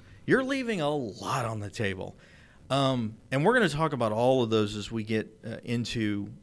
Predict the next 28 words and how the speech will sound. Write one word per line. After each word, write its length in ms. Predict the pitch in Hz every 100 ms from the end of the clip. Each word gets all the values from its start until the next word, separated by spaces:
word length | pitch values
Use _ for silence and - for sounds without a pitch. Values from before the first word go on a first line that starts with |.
| - -
into, 200 | 117 123
but, 240 | 139 143
but 140 | 151 160
it, 180 | - - - -
but 80 | 175
it 160 | 135
dovetails 640 | 156 202 196 180 160 143 135
into, 540 | 127 - 123 107 104 - - - - - _ _ - -
you 180 | 143 143
know, 120 | 123
this 140 | 139
sort 180 | - 139
of 100 | 104
dovetails 500 | 135 131 - 127 113
from 200 | - 110
the, 120 | 104 98 -
from 200 | - 113
the 60 | 104
conversation 580 | 120 107 113 101 104
we've 120 | 101 95
been 120 | 95
having 320 | 110 101 101
about 260 | 101 101 -
these 220 | 104 -
guys. 400 | 85 82 - - -
The 180 | 120
idea 460 | 123 127 120 135 147
of, 240 | 127 110